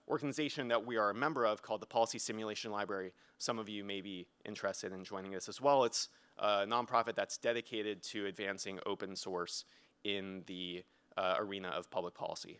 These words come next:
analysis. Okay, so enough talking, uh, without interactive demos. Here we're gonna look at that program I described earlier. So the Michigan Home Heating Credit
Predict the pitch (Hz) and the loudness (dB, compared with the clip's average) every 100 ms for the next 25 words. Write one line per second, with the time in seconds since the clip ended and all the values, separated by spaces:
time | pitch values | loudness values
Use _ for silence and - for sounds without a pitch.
0 | _ - 80 - - - - - - - | _ -8 -8 -8 -8 -8 -10 -12 -20 -20
1 | _ _ _ _ _ _ _ _ _ _ | _ _ _ _ _ _ _ _ _ _
2 | _ _ _ _ _ _ _ _ _ _ | _ _ _ _ _ _ _ _ _ _
3 | _ _ - - - - 175 - - _ | _ _ -20 -20 -20 2 6 6 4 _
4 | - 139 139 139 - 143 - 143 127 135 | 6 6 6 0 2 4 8 8 8 6
5 | 131 - - - 110 110 117 113 - - | 0 -10 -8 6 8 8 8 8 8 4
6 | 107 101 - 92 101 98 98 - - 123 | 4 4 4 0 2 2 2 0 0 0
7 | 123 123 117 110 - - - 131 180 - | 4 4 4 2 -4 -20 -4 4 4 6
8 | 139 139 139 - _ 131 139 - 139 127 | 6 8 6 2 _ 4 4 4 0 2
9 | 123 120 - 120 110 113 107 85 82 113 | 2 0 2 2 2 2 0 -2 -2 -2
10 | 104 95 113 123 - 123 117 123 117 123 | -2 -4 -4 -2 0 -2 -2 -4 -2 -2
11 | 123 120 - 117 131 | -2 -2 2 4 2